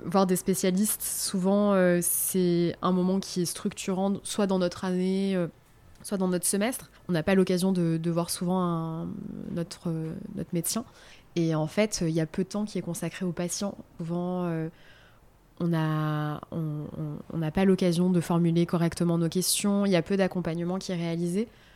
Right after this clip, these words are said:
Encore une fois, nous deux, on a la chance de pouvoir nous documenter, d'avoir le temps nécessaire pour apprendre ce, ce qu'on a. Mais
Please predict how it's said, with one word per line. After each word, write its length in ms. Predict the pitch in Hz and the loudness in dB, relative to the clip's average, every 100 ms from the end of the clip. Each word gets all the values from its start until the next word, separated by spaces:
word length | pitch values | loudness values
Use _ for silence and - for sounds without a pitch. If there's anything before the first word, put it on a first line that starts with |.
| - | -8
Encore 180 | 175 180 | -2 2
une 100 | 180 | 2
fois, 140 | 175 208 | 2 4
nous 180 | 202 208 | 6 6
deux, 160 | 208 | 6
on 140 | 220 202 | 4 4
a 80 | |
la 160 | 175 165 | 2 2
chance 300 | - 208 196 | 2 0 2
de 80 | 180 | 0
pouvoir 340 | - 180 196 | 0 2 4
nous 100 | 196 | 4
documenter, 680 | 175 180 - 185 185 202 196 | 2 0 2 2 2 2 2
d'avoir 240 | 185 170 | 2 2
le 100 | 170 | 0
temps 140 | 170 190 | 2 2
nécessaire 520 | 180 - 175 196 185 | 0 -2 -4 -4 -6
pour 200 | - 170 | -6 -4
apprendre 540 | 170 - 196 185 175 165 - - - - - - | -4 -2 -2 0 0 -2 -12 -20 -20 -20 -20 -12
ce, 480 | - - 185 170 165 | -2 0 2 2 2
ce 160 | - 202 | 0 0
qu'on 220 | 190 185 | 2 4
a. 160 | 208 233 | 6 6
Mais 500 | 208 180 175 143 | 6 6 4 2